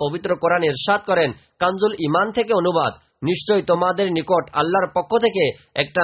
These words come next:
নূর এসেছে এবং স্পষ্ট কিতাব। উল্লেখিত আয়াতে নূর দ্বারা প্রিয় নবী সাল্লাল্লাহু তাআলা আলাইহি ওয়াসাল্লাম উদ্দেশ্য। সৈয়দুনা ইমাম মুহাম্মদ বিন জারির তাবারি রাহমাতুল্লাহি তাআলা আলাইহি বলেন, নূর দ্বারা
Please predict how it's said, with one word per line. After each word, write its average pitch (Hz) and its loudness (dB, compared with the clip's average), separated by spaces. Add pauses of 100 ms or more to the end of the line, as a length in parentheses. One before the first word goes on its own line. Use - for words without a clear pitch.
নূর 165 2
এসেছে 160 0 (180)
এবং 151 2 (180)
স্পষ্ট 143 -4 (140)
কিতাব। 120 -2 (460)
উল্লেখিত 247 0 (120)
আয়াতে 170 0 (140)
নূর 185 4
দ্বারা 196 2
প্রিয় 202 0
নবী 180 0
সাল্লাল্লাহু 180 0
তাআলা 170 2
আলাইহি 170 0
ওয়াসাল্লাম 190 0
উদ্দেশ্য। 156 -2 (420)
সৈয়দুনা 220 2 (280)
ইমাম 196 2
মুহাম্মদ 214 -2
বিন 208 0 (340)
জারির 170 2 (240)
তাবারি 202 2
রাহমাতুল্লাহি 185 0
তাআলা 165 0
আলাইহি 175 0 (180)
বলেন, 190 4 (340)
নূর 196 6
দ্বারা 226 2